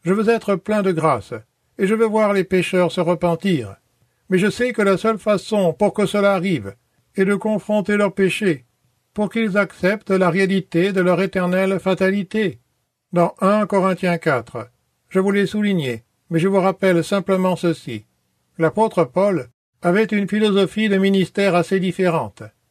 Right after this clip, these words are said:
Il a dit de son propre ministère, « Jusqu'à cette heure, nous souffrons la faim, la soif,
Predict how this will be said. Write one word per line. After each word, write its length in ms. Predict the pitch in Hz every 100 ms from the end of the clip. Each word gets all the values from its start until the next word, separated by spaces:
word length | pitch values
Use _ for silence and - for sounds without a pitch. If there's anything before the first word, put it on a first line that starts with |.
| _ _
Il 140 | 190 180
a 80 | 170
dit 160 | 226
de 100 | 202
son 240 | - 180 170
propre 360 | 190 185 185
ministère, « 760 | 185 185 180 - 196 135 98 - _ _ _ _ _
Jusqu'à 340 | 214 185 220
cette 300 | 190 190 -
heure, 360 | 160 120 107 110 _ _
nous 100 | 214
souffrons 380 | 185 208 - 202
la 160 | 190 170
faim, 340 | - 165 117 - _ _
la 160 | 180 170
soif, 460 | - 190 147 -